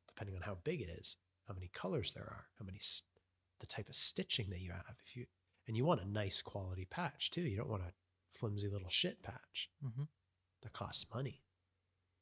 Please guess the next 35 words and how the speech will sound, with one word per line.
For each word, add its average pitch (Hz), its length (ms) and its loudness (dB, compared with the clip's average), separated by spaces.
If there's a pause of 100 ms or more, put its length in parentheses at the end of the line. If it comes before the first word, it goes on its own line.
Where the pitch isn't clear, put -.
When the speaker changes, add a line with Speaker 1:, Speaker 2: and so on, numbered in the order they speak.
(420)
Speaker 1:
And 110 80 2
I 107 60 6
think 139 200 6
he 127 100 6
does 113 260 8
it, 110 140 2
he 107 140 2
does 110 220 6
it 98 80 2
honestly 104 380 4
just 104 180 2
for - 100 -4
the 92 120 -8
love 117 220 -2
of 87 100 -6
it. - 100 -14 (2250)
Speaker 2:
Yeah. 156 180 8 (420)
It, - 140 6
I, - 360 4
I 165 40 8
think 190 200 6
that 135 180 6
to - 120 2
me 131 120 8
is, 123 100 6
like, 120 200 8 (1800)
that, 135 320 8
that's - 280 6
what 185 240 8
personally 143 340 4
as - 80 0
a - 40 -4
consumer, 123 560 4
I 117 100 2
think, 113 440 -4